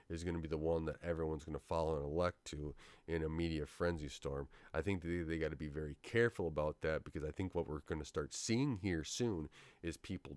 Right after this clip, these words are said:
dropping that part of it and just voting for even an independent.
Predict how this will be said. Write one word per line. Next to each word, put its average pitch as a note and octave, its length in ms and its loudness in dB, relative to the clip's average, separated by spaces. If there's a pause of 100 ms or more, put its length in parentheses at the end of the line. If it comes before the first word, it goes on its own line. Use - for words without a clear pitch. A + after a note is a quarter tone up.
dropping E2 640 2 (340)
that E2 280 2
part F2+ 220 8
of F2+ 140 6
it G2+ 140 4 (240)
and E2 180 2
just D#2+ 200 0
voting E2 280 2
for D#2 320 0 (640)
even G2 220 6
an D#2+ 160 6
independent. D2+ 600 2